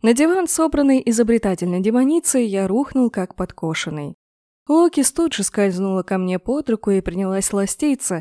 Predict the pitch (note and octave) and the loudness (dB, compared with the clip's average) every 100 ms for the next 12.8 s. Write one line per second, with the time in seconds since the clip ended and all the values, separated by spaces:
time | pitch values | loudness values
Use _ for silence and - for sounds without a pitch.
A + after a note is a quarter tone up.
0 | - D#4 E4 F4+ C4 G#3 G3+ G3 F#3 F3 | -4 -2 2 0 0 -2 0 0 0 -2
1 | F#3 - F3+ F3+ - E3+ F3 E3+ E3 E3 | -2 -2 -2 -2 -4 -6 -4 -4 -6 -6
2 | E3 F3 C#4+ F4+ D4+ C4+ G3+ A3+ B3+ - | -4 -2 0 2 2 0 0 0 -2 -2
3 | A#3+ A#3 G3+ G#3 G#3 G3 G3 E3+ E3 A3 | -2 -2 -2 -2 -2 -2 -4 -6 -2 -2
4 | B3+ C#4+ C#4+ _ - - E4+ D#4 - C4+ | -2 -2 -4 _ -8 0 2 0 0 2
5 | C4+ - G#3 F#3 F#3 F#3+ E3+ E3 - D#3+ | 0 0 -6 -4 -2 -4 -4 -6 -6 -8
6 | - - - - _ _ _ - G3+ G#3+ | -8 -10 -10 -12 _ _ _ -4 -2 -2
7 | F3+ F3+ A3 A3 F3+ E3 F3+ _ _ _ | -2 -2 -2 -2 -4 -6 -8 _ _ _
8 | _ A3 G3+ A3+ - G3+ G3 G3+ C4 G3 | _ -4 -2 -4 -2 -2 0 0 0 0
9 | F3 F#3+ G3+ A3 G#3+ G#3+ A3 A3 D4 C#4 | -4 -2 0 2 2 0 0 0 -2 -2
10 | A3+ G#3 G#3+ - G#3 - D4 C#4 B3 A3+ | -4 -2 -4 -4 -6 -2 0 2 0 0
11 | G#3 - G3 G3 - F#3 E3 F3+ A#3+ - | -2 -2 -2 -2 -2 -6 -4 -6 -4 -4
12 | G3 - D#3 - D#3 - - - | -4 -6 -10 -8 -8 -8 -10 -12